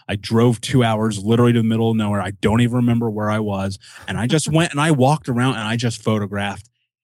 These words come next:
Speaker 1: I don't even shoot landscapes. And I was just like, "You know, I'm just gonna take pictures of nature and the snow and these trees.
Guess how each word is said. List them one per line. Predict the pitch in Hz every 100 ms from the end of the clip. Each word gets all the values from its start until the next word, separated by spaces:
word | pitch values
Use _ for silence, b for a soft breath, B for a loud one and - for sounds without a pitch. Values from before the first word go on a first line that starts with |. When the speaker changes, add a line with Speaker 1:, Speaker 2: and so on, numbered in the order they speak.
| _
Speaker 1:
I | 113
don't | 151 190
even | 151 123
shoot | - 147 135
landscapes. | 113 101 98 - 98 85 - - -
And | 104
I | 110
was | 110
just | -
like, | 113 117
"You |
know, | 139
I'm | 135
just | 135 -
gonna | 151
take | 135 139
pictures | - 135 - 113
of | 104
nature | 104 123 - 123
and | 104
the | 95
snow | - 120 123
and | 113
these | 101 95
trees. | - 139 135 131 123